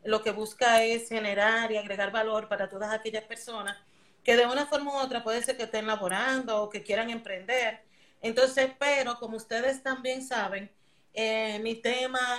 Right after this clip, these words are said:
que me emociona es el tema de talento. Eh, y,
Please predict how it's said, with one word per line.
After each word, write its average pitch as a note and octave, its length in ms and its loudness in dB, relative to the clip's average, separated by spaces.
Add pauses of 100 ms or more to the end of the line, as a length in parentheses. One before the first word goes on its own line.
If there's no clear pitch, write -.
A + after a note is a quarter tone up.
(140)
que A3+ 100 -6
me G#3+ 80 -6
emociona G#3 640 -2
es G#3+ 60 -2
el G#3 80 -10
tema G3+ 240 -6
de G3 60 -8
talento. D#3 520 -8 (120)
Eh, D#3 540 -8
y, E3+ 440 -10